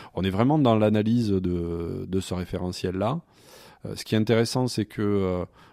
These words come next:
le rameau, euh, regarde, euh, le prisme de ses chefs de projet avec, euh, une, euh, une antériorité, euh, une, une expérience, euh, sur ce sujet. Et nous, on arrive, euh, partenaire académique, avec un regard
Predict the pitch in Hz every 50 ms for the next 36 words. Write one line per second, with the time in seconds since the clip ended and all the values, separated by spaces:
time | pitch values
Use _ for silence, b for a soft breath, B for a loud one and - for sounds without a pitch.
0 | b b - 95 90 98 101 101 107 107 107 104 98 95 92 90 90 101 101 101
1 | 92 90 - 92 87 98 98 98 95 92 90 87 85 82 82 80 78 78 78 78
2 | 78 87 90 90 92 95 95 92 87 90 85 - - 101 101 - - 92 87 85
3 | 80 85 85 82 - - 90 - 95 87 85 92 90 - - 95 92 87 98 101
4 | 101 101 98 92 85 82 82 82 82 - - 87 82 82 78 76 - B B B
5 | B B B - 82 80 78 78 76 73 73 71 71 71 73 76 - - - -
6 | 87 85 85 87 87 - 90 85 90 90 92 90 95 95 - - 101 101 101 98
7 | 101 98 98 98 95 90 87 87 85 82 82 80 85 85 82 80 82 82 80 80
8 | 80 82 82 85 92 - - - 98 90 92 95 95 95 98 101 - - 90 85
9 | 85 80 - - - - - - 87 - - - 92 98 117 131 151 151 B B
10 | B B B B 95 90 98 107 107 104 104 95 98 113 117 117 104 95 92 92
11 | 90 87 87 87 90 - 90 - - - 98 95 95 90 92 90 - 92 92 95
12 | 98 110 127 139 - - 107 95 92 92 90 - 92 90 87 92 95 95 104 117
13 | 131 127 - -